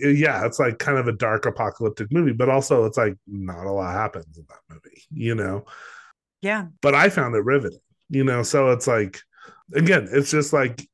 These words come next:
Speaker 1: if you give me something that I can plug into, I'll plug into it. And
Speaker 2: Yeah.
Speaker 1: with a movie like The Holdovers, it just didn't have anything for me.
Speaker 2: Yeah.
Speaker 1: I think the right person, I,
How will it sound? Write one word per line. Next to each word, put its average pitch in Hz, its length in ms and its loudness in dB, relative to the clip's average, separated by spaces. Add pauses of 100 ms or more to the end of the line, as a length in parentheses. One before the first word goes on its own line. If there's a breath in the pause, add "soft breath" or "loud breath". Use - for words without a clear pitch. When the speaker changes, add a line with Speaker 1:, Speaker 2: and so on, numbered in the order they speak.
(220)
Speaker 1:
if 151 160 2
you 156 100 2
give 160 300 2
me 135 240 2
something 139 460 -2
that 104 100 -2
I 101 100 -2
can 98 160 -6
plug 123 280 0
into, 120 360 -2
I'll 92 80 -8
plug 90 240 -10
into 113 220 -6
it. - 260 -20 (360 loud breath)
And 143 180 0
Speaker 2:
Yeah. 135 140 4
Speaker 1:
with 120 120 -6 (160)
a 143 60 0
movie 143 200 2
like 143 180 2
The 120 80 -4
Holdovers, 107 560 2
it 127 80 -2
just 147 160 2
didn't 180 180 4
have 175 140 2
anything 147 280 2
for 110 140 -8
me. 110 220 -8 (1000 loud breath)
Speaker 2:
Yeah. 208 600 0 (200)
Speaker 1:
I 139 140 2
think 143 400 0 (140)
the 123 240 0
right 131 320 0
person, 123 540 -4 (180)
I, - 100 -4